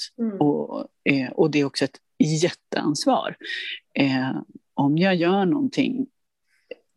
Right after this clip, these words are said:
Speaker 2: när jag håller en, en sp-, ett space för människor där människor går in i det sårbara, när de är sexuella, s-, så måste jag förvalta det ansvaret. Och,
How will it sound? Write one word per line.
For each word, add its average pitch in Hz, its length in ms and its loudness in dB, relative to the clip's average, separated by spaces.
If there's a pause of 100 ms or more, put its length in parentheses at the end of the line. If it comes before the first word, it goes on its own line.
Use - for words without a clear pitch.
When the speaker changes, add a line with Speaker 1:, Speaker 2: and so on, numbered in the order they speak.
(100)
Speaker 2:
när 175 200 2
jag 160 100 0
håller 196 460 0
en, 143 200 -6 (120)
en 151 120 4
sp-, - 260 -6
ett 156 120 -2
space 170 340 0
för 156 80 -2
människor 139 340 0
där 135 120 0
människor 135 360 -2
går 127 80 -2
in 135 180 0
i 135 120 -2
det - 120 -14
sårbara, 135 800 -4 (480)
när 170 140 -4
de 139 100 -6
är - 40 -6
sexuella, 143 800 -4 (1500)
s-, - 320 -4
så 175 120 0
måste 160 240 -2
jag 147 80 0
förvalta 180 500 0
det - 120 -4
ansvaret. - 540 -6
Och, 170 80 4